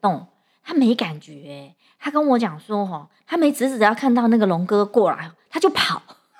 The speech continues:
<laughs> 她就跑，你知道吗？然后龙哥曾经跟她讲过一句话，我觉得这句还蛮好笑的。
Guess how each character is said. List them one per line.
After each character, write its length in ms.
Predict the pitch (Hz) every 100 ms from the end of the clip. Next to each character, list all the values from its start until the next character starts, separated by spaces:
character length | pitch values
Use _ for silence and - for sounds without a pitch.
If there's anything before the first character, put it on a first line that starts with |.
| 508 539 622 - -
<laughs> 920 | 233 - 262 285 277 - - - -
她 100 | 339
就 100 | 370
跑， 400 | 427 - 247 202
你 160 | 202 190
知 80 |
道 180 | 247 262
吗？ 320 | 247 233 220 233 - - - - -
然 160 | 277
后 400 | 320 403 320 311 294 - -
龙 200 | 247 285
哥 120 | 285
曾 280 | 302 302 240
经 160 | 262 277
跟 100 | 269
她 140 | 294
讲 200 | 269 196
过 120 | 240
一 80 | 220
句 120 | 240
话， 120 | 262
我 100 | 240
觉 80 | 196
得 60 | 233
这 120 | 240
句 140 | 226
还 140 | 233 214
蛮 120 | 196
好 80 | 170
笑 200 | 175
的。 100 | 214